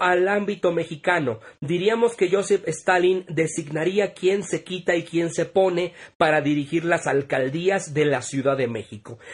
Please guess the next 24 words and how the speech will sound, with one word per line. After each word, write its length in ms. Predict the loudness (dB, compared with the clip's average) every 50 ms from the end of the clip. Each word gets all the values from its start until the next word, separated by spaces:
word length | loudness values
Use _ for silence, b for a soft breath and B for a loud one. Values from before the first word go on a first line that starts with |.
| B B
Él 140 | 4 4 4
es 140 | 4 0 0
quien 240 | 2 2 2 2 2
pone 380 | 4 6 6 6 6 2 0 -2
y 80 | -4
quita 280 | -8 -8 -4 0 2 2
a 20 |
los 180 | 2 2 2 0
alcaldes, 600 | -2 -2 -2 -2 -2 -2 -2 -2 -2 -6 -6 -4 -4
así 240 | -2 -2 -2 0
de 140 | 0 0 0
fácil. 480 | 0 -2 -8 -8 -8 -10 -14 -14 -16 -18 B B B B B B
Entonces 560 | B 0 2 2 0 0 0 0 -2 -4 -4
José 320 | -2 -2 -2 0 0 0 0
Stalin, 560 | 0 -2 -2 -2 0 0 0 0 -2 -2 -2
a 160 | 0 -2 -2 -2
través 460 | -2 -2 0 2 2 2 0 0 0
de 100 | -2 -2
esta 300 | -2 -2 -4 -4 -2 -2
posibilidad, 720 | -2 -2 -2 -2 -4 -2 -4 -2 0 0 0 0 0 -4 B B B B B -16 -8
quita 420 | -4 -4 -4 -2 0 0 2 2
y 100 | 0 -2
pone 420 | -2 0 2 2 2 2 0 -2
fácilmente 880 | -2 -2 -2 -2 -2 -4 -6 -4 -2 -2 0 0 -2 -2 0 -2 -2